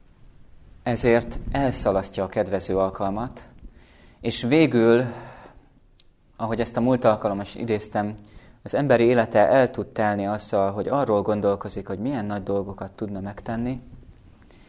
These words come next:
és elhalad a hétköznapi dolgok megvalósítása mellett, és nem valósít meg végül semmit. Nagyon sokszor sajnos el lehet mondani azt,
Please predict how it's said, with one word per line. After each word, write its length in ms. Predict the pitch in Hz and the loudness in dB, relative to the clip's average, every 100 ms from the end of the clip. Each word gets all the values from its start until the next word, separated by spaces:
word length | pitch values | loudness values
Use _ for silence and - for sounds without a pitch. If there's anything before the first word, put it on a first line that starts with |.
| _ _ _ | _ _ _
és 180 | - - | -10 2
elhalad 440 | 131 135 113 107 | 4 4 4 2
a 60 | 101 | 0
hétköznapi 640 | 104 117 - 104 101 98 95 | -2 -6 -6 -8 -8 -8 -4
dolgok 360 | 104 98 95 | -2 -4 -6
megvalósítása 840 | 107 104 98 98 - 95 95 95 98 | -8 -6 -6 -8 -10 -10 -10 -12 -10
mellett, 440 | 98 95 95 - | -10 -10 -12 -16
és 120 | 90 | -18
nem 260 | - 110 95 | -12 -10 -10
valósít 480 | 82 92 - - - | -10 -14 -14 -16 -14
meg 140 | 90 | -10
végül 300 | 90 90 90 | -10 -10 -12
semmit. 500 | - - - - - _ _ _ _ - - _ _ _ _ | -14 -16 -16 -18 -20 _ _ _ _ -20 -20 _ _ _ _
Nagyon 260 | 135 131 117 | -2 0 0
sokszor 560 | 123 113 - 107 101 | 0 -6 -4 -2 -2
sajnos 460 | 98 - 123 104 - | -2 -6 -4 -6 -4
el 140 | 107 | -2
lehet 260 | 101 98 95 | -2 -4 -6
mondani 360 | 104 101 98 95 | -8 -6 -8 -8
azt, 320 | 101 - | -12 -16